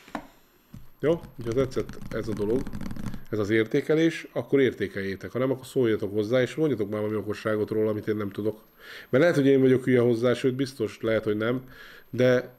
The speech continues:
valamit írjatok már róla. Valakinek valami pozitív véleménye ezzel a kamerával kapcsolatban. Mert az, hogy a,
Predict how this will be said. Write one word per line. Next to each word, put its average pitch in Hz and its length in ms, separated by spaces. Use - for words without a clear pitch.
valamit 123 360
írjatok 104 440
már 95 140
róla. 95 300
Valakinek 110 440
valami 104 420
pozitív 107 480
véleménye 98 480
ezzel 95 240
a 98 60
kamerával 98 480
kapcsolatban. 98 600
Mert 104 160
az, 120 180
hogy 104 180
a, 98 280